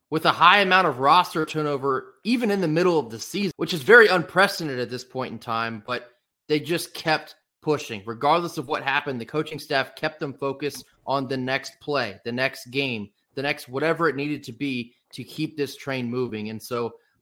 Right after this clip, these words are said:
that's nothing short of spectacular. Many of us after that game in Duke had no idea what the last half of the season was gonna look like. Lo and behold, going five and oh, which is completely absurd. So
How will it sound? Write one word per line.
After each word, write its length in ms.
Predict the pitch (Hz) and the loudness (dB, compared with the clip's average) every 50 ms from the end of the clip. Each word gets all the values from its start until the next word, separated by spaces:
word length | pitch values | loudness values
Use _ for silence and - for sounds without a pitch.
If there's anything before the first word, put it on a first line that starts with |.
| _ _ | _ _
that's 260 | 165 202 254 - - | 4 4 4 4 4
nothing 320 | 175 185 196 190 185 156 | 4 4 4 4 2 -4
short 240 | - - 160 156 143 | -6 -2 -2 -2 -2
of 80 | 131 - | -4 -6
spectacular. 720 | - - 131 117 - - - 127 127 117 - - 110 101 - - | -8 -6 -6 -6 -4 -4 -4 -2 -2 -2 -2 -6 -10 -14 -10 -4
Many 380 | 120 143 180 226 226 208 170 | 0 2 4 6 6 6 6
of 180 | 147 135 110 120 | 6 4 2 0
us 280 | 120 120 120 - - - | -2 -2 -4 -6 -8 -4
after 320 | - 127 127 - - 127 | -2 -2 -2 -2 -4 -4
that 220 | 123 123 113 110 | -4 -4 -4 -4
game 240 | 110 123 123 120 113 | -4 -4 -4 -4 -4
in 120 | 113 110 104 | -6 -8 -8
Duke 320 | 113 113 117 120 - - _ _ _ _ _ | -8 -8 -8 -8 -10 -14 _ _ _ _ _
had 260 | - 147 147 131 139 | 0 2 2 2 0
no 380 | 143 151 165 175 185 190 185 - | 0 2 4 4 6 4 4 4
idea 760 | 143 147 147 143 131 120 127 143 139 131 113 104 95 98 - _ _ _ _ _ | 4 4 4 4 2 -2 -6 -6 -4 -4 -4 -4 -6 -12 -18 _ _ _ _ _
what 200 | 123 131 131 - | -8 -8 -6 -4
the 80 | 135 123 | -4 0
last 360 | 120 131 131 131 123 - - | 2 2 2 2 2 -2 -2
half 300 | 135 135 135 123 - - | 0 2 2 2 0 -6
of 60 | 113 | -12
the 80 | 110 104 | -16 -14
season 400 | - 127 127 120 107 117 110 110 | -12 -10 -10 -8 -8 -8 -10 -10
was 140 | 110 104 | -10 -8
gonna 160 | 117 117 113 104 | -6 -6 -6 -4
look 280 | 107 113 104 - - | -6 -6 -8 -8 -10
like. 320 | 104 104 104 101 - _ _ _ _ _ _ _ 117 | -10 -10 -10 -10 -14 _ _ _ _ _ _ _ -2
Lo 180 | 127 143 151 | 2 2 2
and 100 | 151 139 | 2 2
behold, 460 | 131 127 113 127 139 135 135 123 117 | 0 -2 0 0 0 0 -2 -2 -4
going 320 | 131 131 131 120 117 110 101 | -4 -4 -2 -4 -6 -8 -12
five 400 | - - 135 131 131 127 113 117 | -6 0 2 2 2 2 0 -2
and 100 | 113 117 | -6 -6
oh, 320 | 113 107 104 101 95 - _ _ _ _ - | -6 -6 -8 -10 -12 -16 _ _ _ _ -14
which 180 | 123 120 - | -14 -12 -10
is 440 | 120 113 107 104 - - - - - - | -10 -10 -10 -10 -12 -16 -18 -20 -16 -14
completely 540 | - 123 117 _ 151 151 151 107 135 127 117 | -12 -12 -10 _ -4 -4 -4 -4 -4 -4 -4
absurd. 600 | 113 107 - - - 127 117 107 101 101 101 - | -6 -6 -10 -12 -8 -6 -6 -6 -6 -8 -12 -16
So 240 | - - 120 113 | -10 -6 -6 -6